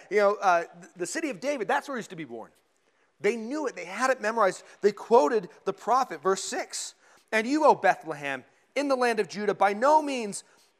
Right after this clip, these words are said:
are least among the rulers of Judah. For from you shall come a ruler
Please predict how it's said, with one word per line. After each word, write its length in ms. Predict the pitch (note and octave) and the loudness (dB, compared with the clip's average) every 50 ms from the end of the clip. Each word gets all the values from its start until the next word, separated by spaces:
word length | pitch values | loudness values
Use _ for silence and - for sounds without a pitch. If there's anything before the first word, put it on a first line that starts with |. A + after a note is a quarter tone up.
| _ _ - | _ _ 0
are 140 | F3 F3+ F3+ | 0 0 0
least 440 | F3 G3 B3 C4 A#3+ - - - _ | -2 -4 -6 -6 -6 -6 -8 -8 _
among 280 | F3+ F3 F3 F#3 F#3 E3+ | -8 -6 -6 -6 -6 -6
the 80 | E3 | -6
rulers 420 | D#3+ F3 G3 G3 E3 D#3+ D3+ C#3 D3 | -6 -6 -6 -4 -4 -4 -6 -8 -10
of 80 | D#3+ | -14
Judah. 340 | C#3+ C#3+ F3+ F#3 D3+ B2 - - _ _ _ _ _ _ _ _ | -14 -12 -12 -10 -10 -10 -12 -14 _ _ _ _ _ _ _ _
For 240 | _ - - F3+ F3+ | _ -6 -4 -2 -2
from 320 | E3+ - F#3 F3 D#3+ D#3 D3+ | -2 -4 -6 -8 -8 -8 -10
you 260 | D3+ G3 C4 D4+ D#4 | -6 -4 -2 -2 -2
shall 200 | - - G#3+ F3+ | -2 -2 -2 -2
come 180 | - - F3 | -2 -4 -6
a 80 | E3 D#3 | -6 -6
ruler 400 | C#3 C#3+ D3 C#3+ A#2+ A2+ F#2 - | -6 -4 -6 -6 -6 -8 -12 -14